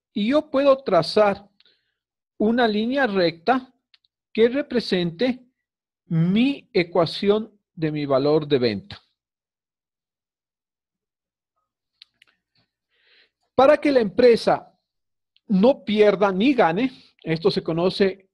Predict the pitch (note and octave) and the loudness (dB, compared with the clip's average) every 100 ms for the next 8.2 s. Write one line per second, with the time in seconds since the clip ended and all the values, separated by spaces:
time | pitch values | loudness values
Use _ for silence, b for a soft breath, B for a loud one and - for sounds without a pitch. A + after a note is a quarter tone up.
0 | _ _ _ _ _ E3 D#3 D3 G#3 B3 | _ _ _ _ _ -2 0 -2 -2 -4
1 | B3 G#3 G3+ A#3+ C4 F#3+ D3 E3 A#3+ B3 | 0 2 2 0 -2 -2 0 0 -4 -6
2 | _ _ _ _ _ _ _ _ _ _ | _ _ _ _ _ _ _ _ _ _
3 | _ _ - G#3 A#3 - - A3+ B3 A3 | _ _ 2 4 4 0 -2 0 0 0
4 | G#3+ A#3+ - _ _ _ F#3+ B3 D4+ - | 0 -2 -8 _ _ _ -6 -4 -6 -2
5 | A#3+ A3 - A#3 - G3 F3+ D3+ E3+ F#3 | 0 0 -2 -4 -2 -2 -4 -2 2 2
6 | G3+ G3 - _ _ _ _ _ _ _ | 2 -2 -10 _ _ _ _ _ _ _
7 | _ _ - F#3+ G#3 F#3 D3 C3+ G#2+ G2 | _ _ -2 -2 2 0 0 -4 -8 -10
8 | - - | -20 -20